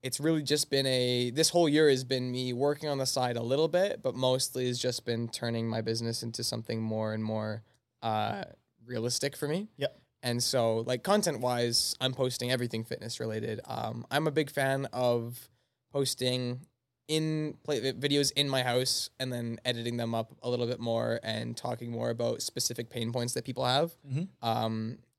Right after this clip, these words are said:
Speaker 1: w-, one, one thing I'm trying to do more is videos in the gym. Uh, it's not easy in a public gym, especially a small public gym that has shit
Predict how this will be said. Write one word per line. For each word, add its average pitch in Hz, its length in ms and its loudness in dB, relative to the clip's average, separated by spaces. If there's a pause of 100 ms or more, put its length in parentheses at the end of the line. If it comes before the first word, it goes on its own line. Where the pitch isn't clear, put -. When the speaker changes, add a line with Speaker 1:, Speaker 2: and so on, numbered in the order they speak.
(280)
Speaker 1:
w-, 123 200 -10
one, 127 280 -2
one 135 140 2
thing 127 100 -2
I'm 123 80 -2
trying 131 280 0
to 123 60 0
do 117 120 -2
more 113 240 0
is 120 240 -2 (160)
videos 113 240 -2
in 123 160 -6
the 117 60 -4
gym. 117 400 -4 (320)
Uh, 113 180 0
it's 113 160 -2
not 120 120 0
easy 113 240 -2
in 113 80 0
a 110 40 -2
public 110 280 -6
gym, 117 400 -4
especially 135 380 -2
a 123 100 2
small 123 400 2
public 123 340 -4
gym 117 320 -4
that 120 140 -2
has 117 260 -4
shit - 400 -4